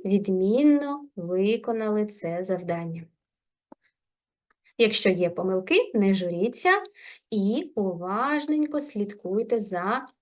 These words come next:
нашими відео і повторюйте правило, як ми з вами додаємо, е, вирази з переходом через десяток. Ми спочатку доповнюємо перший доданок до десяти.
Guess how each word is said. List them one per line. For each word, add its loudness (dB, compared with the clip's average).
нашими -2
відео 4
і 0
повторюйте 4
правило, -2
як 4
ми 0
з -8
вами 0
додаємо, 0
е, -4
вирази 4
з -8
переходом 4
через -2
десяток. -4
Ми 4
спочатку -4
доповнюємо 6
перший 0
доданок 2
до 6
десяти. 4